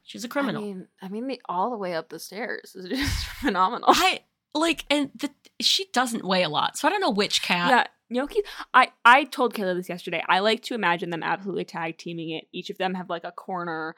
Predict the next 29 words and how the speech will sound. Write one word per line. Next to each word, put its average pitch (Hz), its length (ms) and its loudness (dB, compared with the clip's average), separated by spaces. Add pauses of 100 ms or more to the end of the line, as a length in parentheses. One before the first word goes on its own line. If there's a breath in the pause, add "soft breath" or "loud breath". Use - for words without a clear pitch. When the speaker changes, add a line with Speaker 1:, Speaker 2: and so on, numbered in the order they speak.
Speaker 1:
They 311 240 2
Speaker 2:
and - 140 -8
they're 185 60 -4
Speaker 1:
do 254 500 0
Speaker 2:
just - 320 -10 (280)
Speaker 1:
they 277 160 0
do 311 240 -2
tag 220 360 -2
team 196 200 -4
crimes 175 460 -2
with 214 160 -4
our, 214 220 0 (100)
we 226 80 -2
had 269 80 2
to 285 80 -2
get 208 140 -2
a 208 40 4
new 196 200 2
trash 180 360 0
can 165 300 -8
because 185 460 -4 (120)
it 202 200 -2
had, 185 260 -2
the 190 140 -2
flap 185 500 -2
had 208 160 -4
kinda 190 240 -4
become 175 340 -6
loose 170 320 -6